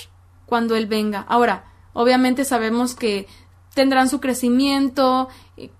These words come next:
quiera el Eterno que siempre los guíe en su palabra, pero es una responsabilidad que nosotros tenemos de hacer que ellos vean en nosotros al Mesías,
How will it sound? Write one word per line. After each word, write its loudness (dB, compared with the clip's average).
quiera 4
el 2
Eterno -2
que -4
siempre 0
los -4
guíe 0
en -4
su -10
palabra, 2
pero 4
es -2
una 2
responsabilidad -2
que -4
nosotros -4
tenemos -2
de 2
hacer 0
que -2
ellos -2
vean 0
en -2
nosotros -2
al -4
Mesías, -4